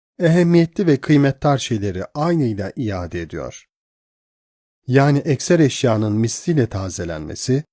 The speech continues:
mevsimlerin tebeddülünde, asırların değişmesinde o kıymetdar ehemmiyetli şeyleri aynıyla iade ediyor. Yevmi ve senevi ve aşri haşirlerin umumunda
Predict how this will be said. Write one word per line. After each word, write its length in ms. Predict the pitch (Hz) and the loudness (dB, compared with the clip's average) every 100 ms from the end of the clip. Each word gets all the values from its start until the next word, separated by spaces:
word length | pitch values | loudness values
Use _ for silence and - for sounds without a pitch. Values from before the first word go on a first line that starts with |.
| _ _ _ | _ _ _
mevsimlerin 760 | 123 131 123 - 131 123 131 | 2 2 2 2 4 4 4
tebeddülünde, 960 | 131 117 104 95 98 87 82 82 104 120 _ _ _ _ _ | 2 -2 -4 -4 -6 -8 -8 -4 -4 -6 _ _ _ _ _
asırların 680 | 107 - 151 143 139 147 131 | -8 4 4 6 4 6 4
değişmesinde 880 | 113 101 104 90 - 90 87 110 117 _ _ _ | 2 0 -8 -8 -10 -8 -6 -6 -6 _ _ _
o 200 | 175 180 | 0 0
kıymetdar 680 | - 160 151 135 - 175 175 | 4 6 6 4 0 -2 -2
ehemmiyetli 560 | 143 127 123 123 - | -2 0 2 0 -2
şeyleri 420 | 156 139 110 101 110 | -4 0 -2 -2 -4
aynıyla 600 | 160 175 175 135 143 135 | -2 0 2 0 0 0
iade 440 | 131 110 95 90 | 0 0 -4 -8
ediyor. 440 | 85 - 62 - _ _ _ _ _ _ _ _ _ _ _ _ _ | -10 -10 -12 -14 _ _ _ _ _ _ _ _ _ _ _ _ _
Yevmi 560 | 127 135 117 139 185 170 | 2 2 4 4 6 6
ve 100 | 143 | 4
senevi 680 | - 131 120 107 143 180 | 2 2 4 2 0 2
ve 120 | 131 - | 2 0
aşri 480 | 135 110 - 160 | -2 -8 -4 -2
haşirlerin 720 | 175 127 - 120 107 104 95 104 | -2 -2 -4 -4 -2 -4 -4 -2
umumunda 760 | 151 127 98 90 82 98 113 | 2 2 0 -4 -4 -2 -2